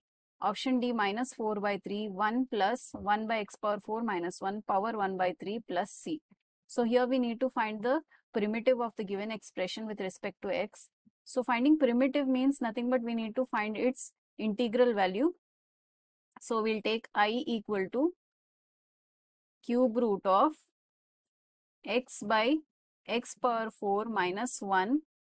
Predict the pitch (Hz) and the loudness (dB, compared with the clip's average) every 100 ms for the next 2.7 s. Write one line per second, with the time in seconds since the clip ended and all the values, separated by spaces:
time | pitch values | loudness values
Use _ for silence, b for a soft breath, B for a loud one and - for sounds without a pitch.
0 | _ - 202 202 233 - 208 196 254 - | _ -2 2 2 2 -2 0 2 0 -2
1 | 185 190 294 320 269 262 - 214 196 190 | 0 4 4 2 -4 -4 -2 -2 -2 -2
2 | 180 175 - - 147 - | 0 0 -2 -6 -8 -8